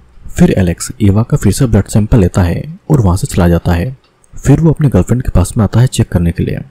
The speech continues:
जिससे वो बोलता है कि कल के बाद में वो बिल्कुल ठीक हो जाएगी। अगले दिन पुलिस ऑफिसर डैनी इंटरनेट से एलेक्स के बारे में information निकालता है। वहां से उसे पता चलता है कि एलेक्स बचपन से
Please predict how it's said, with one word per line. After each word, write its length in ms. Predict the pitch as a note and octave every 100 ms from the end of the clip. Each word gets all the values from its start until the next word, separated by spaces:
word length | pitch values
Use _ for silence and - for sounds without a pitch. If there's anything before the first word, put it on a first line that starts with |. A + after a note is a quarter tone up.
| - _ _ -
जिससे 320 | G#2 G2 C3+
वो 80 | D3
बोलता 300 | G#2 F#2 G#2+
है 140 | E2+ - _ - _ - -
कि 120 | - -
कल 180 | G#2
के 160 | A2 C3+
बाद 220 | F2+ E2
में 140 | F2 -
वो 140 | B2+
बिल्कुल 300 | A#2+ F#2 C#3
ठीक 200 | - G2+
हो 80 | E2+
जाएगी। 340 | - E2 - - _ -
अगले 220 | A#2 G#2 B2+
दिन 180 | F3
पुलिस 300 | D#3+ D#3 -
ऑफिसर 360 | G#2+ A#2+ - A#2+
डैनी 280 | F#2 F2 F2+ A2+ -
इंटरनेट 440 | G2+ G2+ G2+ A#2+ -
से 160 | D3+
एलेक्स 320 | G#2 F#2+ -
के 100 | -
बारे 180 | G#2 F2+
में 80 | A#2+
information 460 | G2+ - F#2+ - A2
निकालता 340 | F2 E2+ F#2
है। 140 | E2+ - - - A2+
वहां 220 | G2 G2+
से 140 | F3
उसे 140 | D3 E3
पता 240 | - C#3
चलता 300 | - F2+ A2
है 60 | A#2+
कि 140 | B2
एलेक्स 340 | - - - -
बचपन 340 | F#2+ F#2 -
से 140 | A2